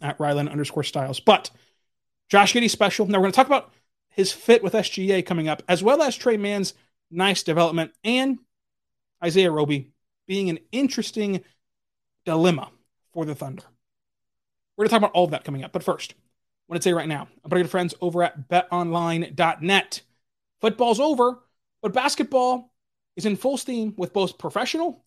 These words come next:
and college hoops. Get the latest odds, totals, player performance props, and even figure out which coach will be fired next and where he's gonna land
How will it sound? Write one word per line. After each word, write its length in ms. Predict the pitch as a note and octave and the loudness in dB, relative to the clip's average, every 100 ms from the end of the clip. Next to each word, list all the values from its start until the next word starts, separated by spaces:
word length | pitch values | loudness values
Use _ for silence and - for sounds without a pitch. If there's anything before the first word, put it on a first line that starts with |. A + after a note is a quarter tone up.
| - | -12
and 160 | E3 D3+ | -10 -4
college 320 | E3 G3+ G3 | -2 -2 -2
hoops. 340 | F#3 - - - _ _ _ | -2 -2 -14 -20 _ _ _
Get 120 | F#3+ | -2
the 80 | G3 | 0
latest 280 | G3 F#3+ - | 2 0 0
odds, 460 | G3 A3+ C4 B3+ - - | -2 0 0 -2 -6 -8
totals, 480 | - A#3+ C4 C4 - | -2 0 0 -4 -8
player 280 | - G#3 G#3 | -4 -2 -2
performance 380 | E3+ B3 B3+ | -4 -10 -10
props, 380 | - B3+ B3 - - _ _ _ | -4 -4 -4 -8 -16 _ _ _
and 400 | F3 F3+ F3+ F3 - _ _ - | -4 -2 -2 -4 -10 _ _ -8
even 460 | C4+ E4 D#4+ D#4 - _ _ | -4 -2 -2 -6 -10 _ _
figure 300 | A3+ B3+ A#3+ | -4 -2 0
out 300 | G#3 F#3 - _ _ _ | 2 0 -2 _ _ _
which 400 | D3+ B3 - - | -4 -4 -2 -8
coach 300 | - A#3+ B3+ | -2 -2 0
will 60 | F#3+ | -2
be 80 | F3 | -4
fired 380 | - G3+ G#3 G3+ | -2 -2 -2 -4
next 340 | G3 D#3+ - | -6 -8 -12
and 120 | D3+ | -8
where 140 | F#3+ G#3 | -6 -4
he's 120 | F#3 | -4
gonna 160 | F#3 | -4
land 360 | E3+ G3+ C4+ | -4 -6 -8